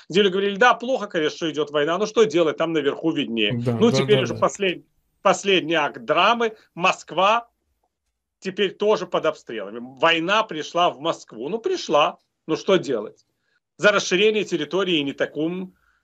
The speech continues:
Speaker 1: дискомфортом приходится платить. Что же делать? Вот возникает вопрос, а если когда-то будет ракетная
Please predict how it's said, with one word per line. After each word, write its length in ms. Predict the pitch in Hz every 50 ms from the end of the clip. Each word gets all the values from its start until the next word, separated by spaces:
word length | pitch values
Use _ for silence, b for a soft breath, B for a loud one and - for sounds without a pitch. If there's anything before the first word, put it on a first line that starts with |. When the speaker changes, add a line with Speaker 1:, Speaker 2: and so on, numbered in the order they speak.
| _ _
Speaker 1:
дискомфортом 840 | 160 127 180 185 190 - 202 180 180 - 180 185 180 180 185 160
приходится 480 | - 175 165 - 175 165 160 160 - 151
платить. 400 | - 170 165 160 160 - 139 135
Что 200 | - - 175 147
же 120 | 117 123
делать? 280 | 123 - 113 107 - - _ _ b b b b b b
Вот 160 | - 220 220
возникает 380 | 220 220 175 180 165 202 208 202
вопрос, 240 | 185 175 170 147 180
а 80 | 202
если 180 | 214 220 214 220
когда-то 400 | - 202 190 185 214 208 190 202
будет 240 | 170 185 190 180 185
ракетная 640 | 190 190 190 - 202 190 190 190 185 180 175 b